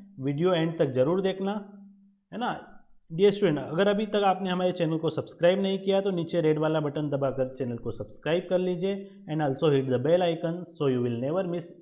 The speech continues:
any video from Scintillating Science। अब dear student,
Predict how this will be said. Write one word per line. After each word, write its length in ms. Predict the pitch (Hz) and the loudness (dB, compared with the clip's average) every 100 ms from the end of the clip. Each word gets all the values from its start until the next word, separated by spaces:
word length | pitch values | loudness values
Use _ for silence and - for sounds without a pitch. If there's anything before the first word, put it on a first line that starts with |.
| - | -6
any 220 | 139 147 | -2 -2
video 240 | 123 123 143 | -2 -2 -2
from 260 | - 156 233 | -4 -6 -6
Scintillating 720 | - 123 123 113 107 202 240 - | -6 -6 -4 -4 -4 -6 -8 -6
Science। 420 | 113 95 95 - - _ _ _ _ _ _ _ _ _ _ _ _ _ | -6 -6 -10 -14 -20 _ _ _ _ _ _ _ _ _ _ _ _ _
अब 200 | 196 214 | -2 0
dear 180 | 202 233 | 2 2
student, 480 | 226 226 226 233 240 | 0 0 0 0 -4